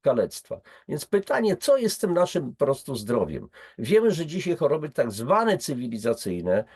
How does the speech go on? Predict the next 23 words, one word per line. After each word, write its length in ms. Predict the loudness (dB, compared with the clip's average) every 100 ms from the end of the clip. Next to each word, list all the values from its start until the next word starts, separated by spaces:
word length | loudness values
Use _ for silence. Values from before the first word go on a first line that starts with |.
| _ -6
to 100 | -4
śmieszna 460 | -2 -2 0 0
nazwa, 340 | 2 2 0 -2
cywilizacja. 760 | -4 -6 -6 -4 -4 -6 -8
Cóż 180 | -8 -6
to 120 | -2
za 120 | -2
cywiliza-, 680 | -2 -6 -6 -2 -2 -2 -8
cywilizacyjne 800 | -8 -6 -4 -2 -2 0 2 2 0 -16 -20 _
i 100 | -8
cóż 240 | 0 0 0
to 120 | 0
za 120 | 0
cywilizacja, 680 | -2 -4 -4 -2 0 0 -4
która 240 | -2 -2
wyprodukowała 680 | -2 -4 -10 -8 -2 0 2
tyle 220 | 2 0
chorób? 380 | 0 -2 -4 -12 _ _ _ _ -8
Więc 440 | -4 0 0 0
zbierają 580 | -4 -4 0 2 4 2
coraz 260 | 0 0 -2
większe 360 | -6 -6 -6
żniwo. 580 | -4 -4 -2 -2 -2